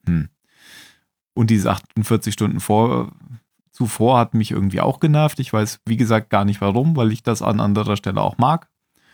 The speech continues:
Ähm, dann fand ich jetzt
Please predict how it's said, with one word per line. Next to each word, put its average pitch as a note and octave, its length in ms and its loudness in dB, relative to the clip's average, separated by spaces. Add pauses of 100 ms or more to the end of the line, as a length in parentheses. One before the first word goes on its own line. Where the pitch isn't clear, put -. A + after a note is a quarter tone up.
(520)
Ähm, A2 680 2 (1300)
dann A#2 720 2
fand G2+ 460 -4
ich G2+ 120 -6
jetzt - 460 -10